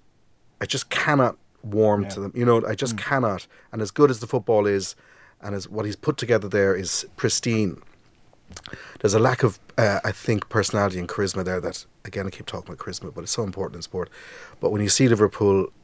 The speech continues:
Speaker 1: in their pomp and the camaraderie and the sense of, uh,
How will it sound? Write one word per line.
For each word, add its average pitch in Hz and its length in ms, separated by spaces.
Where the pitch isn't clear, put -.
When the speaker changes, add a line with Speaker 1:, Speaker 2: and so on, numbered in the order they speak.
Speaker 1:
in 107 140
their 98 120
pomp 92 400
and 98 120
the - 40
camaraderie 101 600
and 87 160
the - 80
sense 95 400
of, - 340
uh, - 320